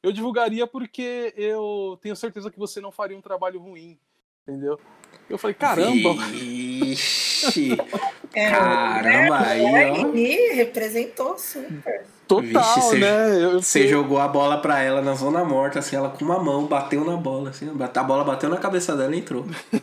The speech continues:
Speaker 1: <laughs>
Speaker 2: Foi isso, assim, ó, tirou de letra.
Speaker 1: Então, ma-, mas, eh, vai, vai muito de encontro com, com isso, né, Augusto, que você falou, tipo, é, é, talvez eu possa não acompanhar, mas eu vou tá aqui, cara, por, por,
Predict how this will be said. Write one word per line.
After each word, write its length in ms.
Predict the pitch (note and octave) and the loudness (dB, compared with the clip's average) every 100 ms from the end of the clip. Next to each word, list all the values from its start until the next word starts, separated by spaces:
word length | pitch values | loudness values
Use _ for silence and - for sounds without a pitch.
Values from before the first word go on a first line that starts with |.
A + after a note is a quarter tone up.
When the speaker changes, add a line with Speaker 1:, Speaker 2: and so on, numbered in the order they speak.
| - | -4
Speaker 1:
<laughs> 560 | B3+ - C#4 - - G#3 | -8 -6 -8 -8 -10 -4
Speaker 2:
Foi 160 | D#3+ | 0
isso, 280 | F#3+ - - | 0 0 -4
assim, 220 | - B2 | -6 -8
ó, 60 | A#2+ C3+ E3+ | -10 -12 -14
tirou 520 | F#3+ - B2 A#2+ A#2+ | -12 -4 -2 0 0
de 160 | D3 D#3+ | -2 -2
letra. 400 | C4+ B2+ - E3 - | -2 -4 -6 -12 -6
Speaker 1:
Então, 260 | G3 A#3+ A3+ G#3 | 0 2 2 -2
ma-, 160 | G#3+ | 0
mas, 220 | G#3 A3+ | 2 2
eh, 180 | A3 G3+ | 0 -2
vai, 240 | E3+ G#3 G3+ | 0 -2 -2
vai 140 | A3 | -4
muito 180 | A#3+ B3 | -6 -8
de 60 | |
encontro 320 | B3 B3 A3 A#3+ | -10 -10 -10 -12
com, 260 | A#3+ A#3 | -12 -12
com 220 | - A#3+ | -14 -14
isso, 300 | A3+ A#3 G3+ | -14 -12 -10
né, 100 | F#3 | -6
Augusto, 340 | G3+ F3+ D#3+ - | -6 -6 -12 -16
que 60 | |
você 280 | E3 D#3+ F#3 | -20 -16 -14
falou, 420 | - G3+ G3+ G3 | -10 -8 -6 -6
tipo, 440 | - C3 _ C#3 C#3 | -8 -18 _ -12 -8
é, 220 | C3+ C3+ | -8 -8
é, 280 | C#3 C3+ C3+ C3 _ _ | -14 -16 -18 -20 _ _
talvez 360 | - B2 D3 D#3+ | -18 -12 -8 -6
eu 100 | F#3 | -6
possa 380 | - D3 C#3 C#3+ | -6 -8 -8 -12
não 220 | C#3+ C#3 | -10 -12
acompanhar, 720 | C3+ C#3+ C#3 C#3+ C#3 C3+ C#3 | -16 -16 -14 -10 -10 -10 -10
mas 260 | E3 G#3+ G3+ | -10 -8 -6
eu 100 | G#3+ | -6
vou 100 | A3 | -6
tá 140 | B3 | -8
aqui, 280 | A#3+ - A#3+ | -10 -8 -10
cara, 280 | - C3 C3 | -10 -12 -12
por, 200 | - C3 | -12 -12
por, 220 | _ | _